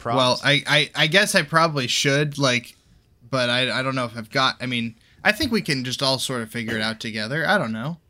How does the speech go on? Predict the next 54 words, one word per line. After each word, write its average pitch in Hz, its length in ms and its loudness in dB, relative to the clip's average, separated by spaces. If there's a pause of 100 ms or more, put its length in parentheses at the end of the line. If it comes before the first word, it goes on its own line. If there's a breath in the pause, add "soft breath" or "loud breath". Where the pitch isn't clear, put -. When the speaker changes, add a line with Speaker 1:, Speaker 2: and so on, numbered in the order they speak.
Speaker 1:
What 175 120 -6
do 196 60 -2
you 196 60 -4
Speaker 2:
Okay. 185 160 -6
Speaker 1:
guys 180 140 -4
think? 113 280 -10 (520)
Speaker 2:
Uh, 113 320 -6
Speaker 1:
Like, 123 160 -2
Speaker 2:
well, 123 200 -6
Speaker 1:
or, 139 120 -2
do, 131 100 -4
Speaker 2:
how 135 100 -4
about 151 160 -2
Speaker 1:
or 147 60 -2
you 170 240 4
had 190 220 4
an 143 100 -6
idea, 120 320 -4
didn't 107 240 -10
you, 127 140 -8
Will? 127 320 -8 (240)
Speaker 2:
I 175 140 -2
Speaker 1:
But 127 100 -4
Speaker 2:
did, 196 100 0
Speaker 1:
you 170 100 4
got 143 200 2
Speaker 2:
but 147 140 4
Speaker 1:
the 147 80 0
Speaker 2:
I 143 40 -2
Speaker 1:
premise 131 420 -2
confused. 110 720 -10
Speaker 2:
Yeah, 170 340 4
I 175 160 8
misunderstood 160 840 -4
the 117 120 -4
assignment. 127 800 -6
Um, 98 420 -8
Speaker 1:
<laughs> - 80 -4
Speaker 2:
I, 139 400 0 (640 soft breath)
I 160 160 6
thought 190 220 4
we 156 60 0
were 147 80 0
just 135 200 -2
coming 135 220 0
up 123 160 -2
with 110 160 -12
pitches 113 360 -8
for, 113 120 -8
like, 101 140 -8
a 95 60 -8
modern 104 480 -6
day 101 240 -8
reboot 90 760 -16